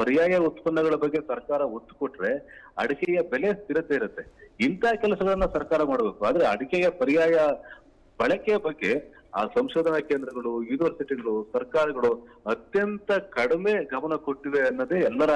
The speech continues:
ಆಕ್ಷೇಪ ಆಗಿದೆ. ಹಾಗಾಗಿ ಮಾರುಕಟ್ಟೆಯ ಸ್ಥಿರತೆ ಒಂದು ಬರಬೇಕು. ಈ ತರದ ವರದಿಯನ್ನ ಬಳಸ್ಕೊಂಡು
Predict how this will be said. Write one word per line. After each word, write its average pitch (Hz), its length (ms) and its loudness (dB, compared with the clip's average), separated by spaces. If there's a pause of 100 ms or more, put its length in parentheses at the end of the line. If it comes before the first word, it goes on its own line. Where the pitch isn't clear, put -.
ಆಕ್ಷೇಪ 113 300 -2 (100)
ಆಗಿದೆ. 98 280 0 (400)
ಹಾಗಾಗಿ 160 380 2 (140)
ಮಾರುಕಟ್ಟೆಯ 165 680 0
ಸ್ಥಿರತೆ 160 420 0
ಒಂದು 160 200 -6
ಬರಬೇಕು. 147 340 -2 (140)
ಈ 127 120 -4
ತರದ 135 280 -2
ವರದಿಯನ್ನ 147 420 -2
ಬಳಸ್ಕೊಂಡು 143 480 -2